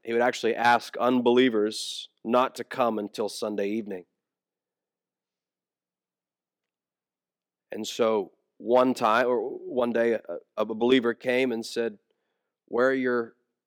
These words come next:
where are your Christians? These are all unbelievers on a Sunday evening. Where, where are your brothers and sisters?" Spurgeon said, "Come with me." And they walked downstairs to the boiler room. He said, "They're right here."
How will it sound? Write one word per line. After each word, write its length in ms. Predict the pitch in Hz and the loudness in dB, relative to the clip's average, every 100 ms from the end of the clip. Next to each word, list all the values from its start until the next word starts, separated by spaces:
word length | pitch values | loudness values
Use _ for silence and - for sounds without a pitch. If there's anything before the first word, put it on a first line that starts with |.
| _ _ _ _ - | _ _ _ _ -6
where 140 | 123 | -2
are 40 | |
your 80 | 127 | -2
Christians? 420 | - 147 - 110 | -2 -4 -4 -8
These 200 | 107 113 | -6 -4
are 80 | 113 | 0
all 180 | 110 110 | 2 2
unbelievers 720 | 113 110 113 131 107 - - - | 0 0 -2 -2 -4 -8 -14 -10
on 80 | 98 | -8
a 40 | |
Sunday 280 | - 107 107 | -6 -4 -4
evening. 200 | 104 104 | -4 -4
Where, 140 | 110 104 | -4 -2
where 240 | 117 120 | 0 2
are 60 | 120 | 0
your 280 | 117 110 - | -2 -2 -2
brothers 300 | 117 117 110 | -2 0 -2
and 80 | 107 | -6
sisters?" 580 | - 123 110 117 - - _ _ _ _ _ _ _ _ _ _ _ _ _ _ _ _ _ _ | -8 -10 -10 -14 -18 -20 _ _ _ _ _ _ _ _ _ _ _ _ _ _ _ _ _ _
Spurgeon 300 | _ 110 101 | _ -8 -8
said, 160 | 104 - | -8 -8
"Come 120 | 107 | -8
with 120 | 104 | -6
me." 80 | 98 | -8
And 80 | 92 _ _ _ _ _ _ _ _ _ _ _ _ | -10 _ _ _ _ _ _ _ _ _ _ _ _
they 80 | 101 | -6
walked 260 | 101 104 - | -2 -2 0
downstairs 640 | 107 104 - 104 101 98 | -2 -4 -6 -6 -6 -8
to 60 | - | -12
the 40 | 90 | -8
boiler 360 | 95 98 95 | -6 -4 -4
room. 200 | 92 87 | -6 -8
He 720 | 92 _ _ _ _ _ _ - | -12 _ _ _ _ _ _ -14
said, 120 | - | -8
"They're 100 | 101 | -4
right 160 | 104 104 | -4 -4
here." 260 | 117 85 | -8 -8